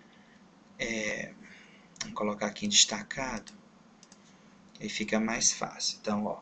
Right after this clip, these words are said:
como o sujeito é senhora Thompson, é singular,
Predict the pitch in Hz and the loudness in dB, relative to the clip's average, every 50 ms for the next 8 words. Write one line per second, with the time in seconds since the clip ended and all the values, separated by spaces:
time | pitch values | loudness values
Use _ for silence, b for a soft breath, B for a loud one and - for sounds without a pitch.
0 | B B B B B B B - - 196 226 240 240 220 - - 139 135 - - | B B B B B B B 6 10 12 12 12 12 10 10 8 6 4 4 4
1 | 139 123 - 127 120 117 107 113 110 - - - 123 117 113 110 113 120 117 117 | 6 6 6 6 6 6 6 6 6 8 8 8 8 6 4 6 4 4 2 2
2 | - 135 131 139 143 - - - 123 113 - - 117 117 110 123 135 123 117 113 | 2 4 6 6 4 4 4 4 6 6 6 4 4 2 0 2 4 4 4 4
3 | 110 117 127 151 165 - | 4 2 2 2 0 -2